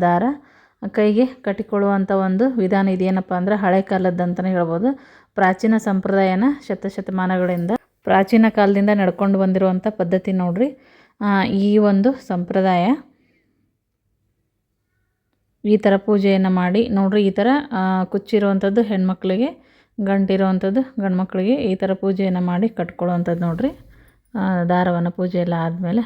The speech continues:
ಅನಂತನ ದಾರವನ್ನು ಕಟ್ಟಿ ವಿಧಿವಿಧಾನಗಳ ಮೂಲಕ ಪೂಜೆ ಆದ್ಮೇಲೆನೆ ಕಟ್ಕೊಳ್ಳುವಂಥದ್ದು. ಈ ಥರ ರೆಡಿ ಮಾಡ್ಕೋಬೇಕು ನೋಡ್ರಿ. ಈ ಒಂದು ಮಾಹಿತಿ ಇಷ್ಟ ಆಗಿತ್ತಪ್ಪ ಅಂದ್ರೆ,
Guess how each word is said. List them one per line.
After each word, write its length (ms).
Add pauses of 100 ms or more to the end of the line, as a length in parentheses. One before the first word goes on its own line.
ಅನಂತನ 440
ದಾರವನ್ನು 600
ಕಟ್ಟಿ 320 (420)
ವಿಧಿವಿಧಾನಗಳ 640
ಮೂಲಕ 540 (240)
ಪೂಜೆ 240
ಆದ್ಮೇಲೆನೆ 580
ಕಟ್ಕೊಳ್ಳುವಂಥದ್ದು. 1120 (1160)
ಈ 140
ಥರ 180 (240)
ರೆಡಿ 220
ಮಾಡ್ಕೋಬೇಕು 480
ನೋಡ್ರಿ. 320 (180)
ಈ 140
ಒಂದು 560
ಮಾಹಿತಿ 380
ಇಷ್ಟ 260
ಆಗಿತ್ತಪ್ಪ 440
ಅಂದ್ರೆ, 400